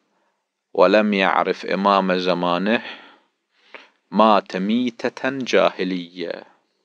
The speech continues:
هذا الحديث روته العامة والخاصة بألفاظ مختلفة،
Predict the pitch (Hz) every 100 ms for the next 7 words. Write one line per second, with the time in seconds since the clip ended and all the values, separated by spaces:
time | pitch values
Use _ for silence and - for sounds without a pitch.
0 | _ _ _ _ _ _ _ _ _ _
1 | 92 87 80 - 90 107 135 151 - -
2 | - _ _ _ _ _ _ _ _ _
3 | _ _ _ _ - 98 117 113 - 95
4 | - 143 165 160 143 117 - 104 92 85
5 | - - - - - 101 98 _ _ _
6 | _ _ _ _ _ _ _ _ _ _
7 | _ _ _ _ _ _ _ - 82 107
8 | - - 120 123 127 - - 95 - -
9 | 101 95 - -